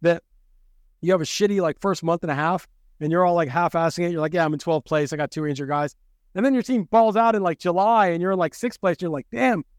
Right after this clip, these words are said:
if I just paid closer attention or done a better job setting my lineup in May, I might be in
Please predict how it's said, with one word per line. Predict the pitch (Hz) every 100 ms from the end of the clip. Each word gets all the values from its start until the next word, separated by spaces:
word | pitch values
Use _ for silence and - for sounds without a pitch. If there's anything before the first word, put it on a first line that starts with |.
| _ -
if | 156
I | 262
just | 262 -
paid | 214 180
closer | - 226 202
attention | 156 185 240 208
or | 165
done | 180
a | 165
better | 220 190
job | 175 208
setting | - 202
my | 165
lineup | 156 202 240 185 _ _ _
in | 175 156 156
May, | 202 254
I | 180
might | 196 214
be |
in | 185